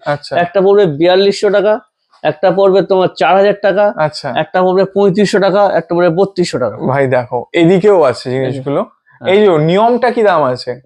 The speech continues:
Speaker 2: নিয়মটা হচ্ছে বত্রিশশো টাকা দাম।
Speaker 1: আচ্ছা, ওটা কত শর্টের?
Speaker 2: দুশো চল্লিশ।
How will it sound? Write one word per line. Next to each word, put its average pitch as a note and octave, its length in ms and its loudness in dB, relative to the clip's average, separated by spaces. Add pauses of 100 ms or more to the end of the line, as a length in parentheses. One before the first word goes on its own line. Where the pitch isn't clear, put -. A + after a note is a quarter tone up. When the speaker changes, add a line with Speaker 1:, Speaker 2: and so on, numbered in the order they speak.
Speaker 2:
নিয়মটা G3 440 -2
হচ্ছে G3 160 -2
বত্রিশশো F#3 500 -2
টাকা C3+ 160 0
দাম। G#2 200 -6 (280)
Speaker 1:
আচ্ছা, B2+ 220 -2
ওটা F3+ 240 2
কত G3+ 140 2
শর্টের? A#3 360 -2 (220)
Speaker 2:
দুশো G#3 160 -2
চল্লিশ। G#3 360 -4